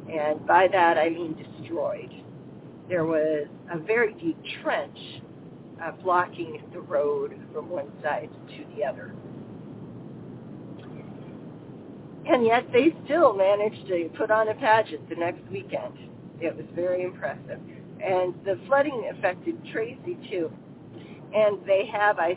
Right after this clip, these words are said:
think, made a very wise investment. Uh, they had had some of their buildings flooded,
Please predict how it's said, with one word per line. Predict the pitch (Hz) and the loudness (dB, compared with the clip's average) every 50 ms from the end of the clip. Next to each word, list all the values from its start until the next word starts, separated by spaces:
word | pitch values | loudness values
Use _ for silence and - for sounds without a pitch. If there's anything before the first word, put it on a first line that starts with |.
| - - | -2 -2
think, | 180 180 170 - - - - - | -2 -2 -2 -4 -8 -14 -6 -2
made | 185 180 175 175 | -2 0 0 0
a | 170 | -2
very | 190 202 220 220 202 175 | 0 0 2 4 4 2
wise | 160 - 165 160 165 170 170 175 - 147 | 4 4 4 4 4 4 2 -2 -4 -8
investment. | 143 131 - 170 165 165 - - - - - 120 135 139 - - - - - - - - 170 | -14 -6 0 0 0 0 0 -4 -12 -10 -8 -8 -8 -8 -12 -16 -18 -18 -18 -18 -12 -8 -2
Uh, | 165 156 147 180 | -2 -2 2 4
they | 180 190 190 | 4 4 4
had | 190 | 2
had | 214 - 185 175 175 170 - - - | 0 0 2 2 2 0 -4 -6 -6
some | 175 175 175 | -4 -4 -4
of | 170 165 170 | -6 -2 0
their | 170 165 | 0 0
buildings | 156 - - 170 170 180 170 160 156 160 - - - - - | 0 0 -2 0 0 0 0 -2 -4 -6 -8 -12 -16 -10 -4
flooded, | 226 247 247 226 - 147 131 - | 0 2 2 4 2 0 -4 -6